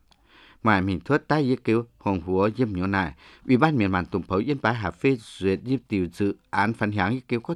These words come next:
Tiểu Công Cháu Lìn Kít Hồng Húa Chá Dìn, Bó Dịp Trên Yết Tiểu Sĩ Tà Mãi Mãi Thuất Hồng Húa, Phiêu Tranh Phẩy Quế Diêm Văn Tiến, Lò Dù Yết Tiểu Lệ Trình, Bùng Hùng Quốc Cha Biệt Chồng Cháu Thế Điệp Nông Thôn Xem Bờ Tạo Y Thiên Tiệp Bết Y Thiên Nhẹ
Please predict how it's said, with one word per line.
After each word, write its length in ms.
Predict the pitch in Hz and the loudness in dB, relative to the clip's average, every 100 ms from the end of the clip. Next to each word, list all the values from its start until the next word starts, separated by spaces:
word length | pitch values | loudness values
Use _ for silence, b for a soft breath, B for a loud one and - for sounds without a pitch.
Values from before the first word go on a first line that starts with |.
| 175 | -4
Tiểu 140 | 95 - | -4 -2
Công 200 | 135 135 | -4 -2
Cháu 160 | - 156 | -2 -2
Lìn 220 | 98 82 | -2 -4
Kít 280 | - 156 147 | -4 -4 0
Hồng 240 | 98 82 | -2 -2
Húa 180 | 80 95 | -2 -2
Chá 160 | 98 95 - | 0 -4 -2
Dìn, 220 | 104 82 | -2 -2
Bó 80 | 151 | -4
Dịp 200 | 127 95 - | -4 -6 -2
Trên 140 | 156 | -2
Yết 180 | 147 147 | -2 -4
Tiểu 120 | 101 | -4
Sĩ 180 | 85 - | -6 -8
Tà 180 | - 90 | -6 -4
Mãi 180 | 85 95 | -2 -4
Mãi 200 | 98 80 | -4 -6
Thuất 160 | - 143 | -6 -6
Hồng 200 | 90 78 - - | -6 -8 -12 -6
Húa, 260 | 90 92 107 B B B | -2 -2 -2 B B B
Phiêu 240 | 117 101 | 2 2
Tranh 240 | 87 123 131 | 2 0 0
Phẩy 280 | - 95 85 _ | 0 0 -2 _
Quế 300 | - 98 107 | 0 2 2
Diêm 300 | 110 120 107 | 2 2 2
Văn 260 | 101 110 104 - | 0 0 0 0
Tiến, 320 | 98 92 113 123 B B | 0 2 0 -4 B B
Lò 140 | 107 104 | 0 0
Dù 280 | - 104 107 | 2 2 2
Yết 160 | 135 160 | 0 0
Tiểu 120 | 110 | 0
Lệ 160 | 95 92 - | 0 0 0
Trình, 320 | 110 95 82 - | 0 0 -2 -6
Bùng 160 | - 90 | -4 -2
Hùng 120 | 92 | -2
Quốc 140 | 92 160 | -2 -2
Cha 160 | - 127 - | 0 0 0
Biệt 120 | 85 | -6
Chồng 160 | - 82 | -6 -6
Cháu 160 | 107 139 | -4 -4
Thế 160 | 151 | -4
Điệp 220 | 139 104 | -2 -4
Nông 160 | 87 82 | -4 -6
Thôn 160 | - 107 | -4 -6
Xem 180 | - 113 113 | -2 -2 -2
Bờ 100 | 90 | -4
Tạo 200 | - 87 | -4 -4
Y 120 | 120 | -4
Thiên 180 | 117 117 | -4 -4
Tiệp 200 | - 85 | -4 -4
Bết 160 | - 143 | 0 -2
Y 140 | - | -2
Thiên 320 | 117 120 104 101 | -4 -2 -2 -2
Nhẹ 140 | 85 | -6